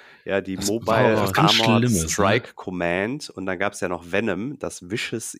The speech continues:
Speaker 1: Evil Network of Mayhem. <laughs>
Speaker 3: Alter Schwede.
Speaker 2: Ja.
Speaker 3: Ja.
Speaker 2: Ja.
Speaker 3: Also da gab's auch wieder Gut
Speaker 2: Klingt
Speaker 3: und
Speaker 2: gut.
Speaker 3: Böse und, ähm, ist aber sehr fahrzeuglastig tatsächlich, weil
Speaker 1: Ja.
Speaker 3: irgendwie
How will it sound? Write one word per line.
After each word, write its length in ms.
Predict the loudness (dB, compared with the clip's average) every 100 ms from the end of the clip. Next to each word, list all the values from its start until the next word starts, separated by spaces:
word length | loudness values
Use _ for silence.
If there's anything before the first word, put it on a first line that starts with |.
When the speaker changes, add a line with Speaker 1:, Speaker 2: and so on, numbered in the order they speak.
| -10
Speaker 1:
Evil 340 | -6 -2 -2
Network 580 | -2 -4 -2 -2 -2 -2
of 180 | -8 -6
Mayhem. 540 | -4 -2 -2 -6 -10 -18 -20 -18 -12 -2
<laughs> 1160 | -2 -2 -6 -20 -20 -6 -2 -2 -4 -12 -10 -6
Speaker 3:
Alter 640 | -2 0 0 0 -2 -4 -6
Schwede. 320 | -6 -6 -2 -2 -2 -2
Speaker 2:
Ja. 80 | 0
Speaker 3:
Ja. 460 | 0 0 -2 -6 -14 _ _ -16 -16 -18 _ _ _ _ _ _ _ -8
Speaker 2:
Ja. 180 | -2
Speaker 3:
Also 120 | 2 2
da 80 |
gab's 240 | 4 2 0
auch 220 | -2 0
wieder 160 | 0 0
Gut 180 | 0
Speaker 2:
Klingt 160 | 2 4
Speaker 3:
und 60 | 6
Speaker 2:
gut. 80 |
Speaker 3:
Böse 340 | 6 6 4 4
und, 380 | 4 4 2 2
ähm, 280 | 4 4 2
ist 160 | 0 0
aber 200 | 2 2
sehr 180 | 2 2
fahrzeuglastig 840 | 0 -6 -2 -2 0 -2 -2 -6
tatsächlich, 520 | -4 -2 0 2 2 2
weil 120 | 2
Speaker 1:
Ja. 60 |
Speaker 3:
irgendwie 360 | 4 6 6 6